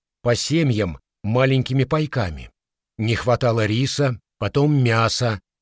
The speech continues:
а со временем и остальных продуктов. Но ужаснее всего был страх. Страх перед американскими бомбёжками. В любое время дня и ночи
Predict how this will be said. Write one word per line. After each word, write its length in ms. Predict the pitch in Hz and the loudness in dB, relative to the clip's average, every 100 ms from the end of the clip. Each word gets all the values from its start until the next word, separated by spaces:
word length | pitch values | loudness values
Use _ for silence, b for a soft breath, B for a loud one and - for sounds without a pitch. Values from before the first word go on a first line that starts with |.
| _ | _
а 120 | - 104 | -6 0
со 180 | 117 | 0
временем 500 | 104 117 135 139 139 | 2 2 2 4 2
и 180 | 139 120 | 0 0
остальных 720 | 110 104 120 104 104 113 - _ | 0 2 0 2 2 -2 -6 _
продуктов. 840 | - 110 87 82 - - - - _ _ _ _ _ _ _ _ _ | -4 -2 -2 -8 -12 -16 -18 -20 _ _ _ _ _ _ _ _ _
Но 220 | 98 127 | -2 2
ужаснее 600 | 135 95 131 151 - 131 | 2 2 0 0 0 0
всего 560 | 127 - 123 135 185 104 _ _ _ | 0 0 -2 2 0 0 _ _ _
был 300 | 98 95 156 | -4 0 0
страх. 720 | 147 - 135 135 90 - - _ _ _ _ _ _ | -2 -4 -2 0 -2 -8 -20 _ _ _ _ _ _
Страх 500 | - - 127 131 - | -10 -2 2 2 2
перед 340 | - 120 120 - _ _ | 0 0 0 -6 _ _
американскими 800 | 120 120 117 127 123 - 113 120 | 0 2 2 2 0 0 -2 0
бомбёжками. 840 | 117 120 120 139 - 85 67 - _ _ _ _ _ _ - | 2 0 0 -2 -4 -10 -14 -20 _ _ _ _ _ _ -10
В 100 | 87 | -2
любое 420 | 113 117 185 175 | 0 2 2 2
время 440 | 156 170 156 120 | 2 2 2 2
дня 240 | 95 117 123 | 0 0 2
и 120 | 104 | 2
ночи 540 | 110 160 - - 57 | 0 0 -4 -12 -14